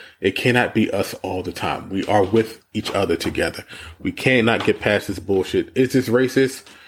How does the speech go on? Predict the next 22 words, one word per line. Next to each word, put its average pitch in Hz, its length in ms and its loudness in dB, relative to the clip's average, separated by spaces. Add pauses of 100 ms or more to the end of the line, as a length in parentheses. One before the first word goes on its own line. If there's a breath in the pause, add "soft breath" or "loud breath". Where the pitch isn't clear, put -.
(320 loud breath)
Yeah, 117 340 2
'cause 107 180 0
you 107 60 0
know 110 140 4
why? 117 300 2
'Cause 104 180 -2
we're 98 100 0
doing 104 260 2
it 101 60 2
alone. 92 380 0
We 98 100 2
want 107 260 2
everybody 104 460 4
to 98 140 2
be 92 260 0
able 95 240 0
to 90 200 -4
move 107 280 2
forward 101 280 2
and 87 140 -6
fight 87 280 0
together. 87 420 -2